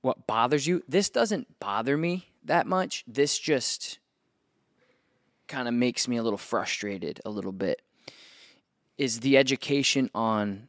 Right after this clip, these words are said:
the classifications of different types of dog training. So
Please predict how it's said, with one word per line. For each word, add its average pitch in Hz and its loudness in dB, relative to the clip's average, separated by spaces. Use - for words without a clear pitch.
the 123 -4
classifications 117 0
of 101 -10
different 113 -2
types - -4
of - -12
dog 98 -4
training. 95 -6
So 107 2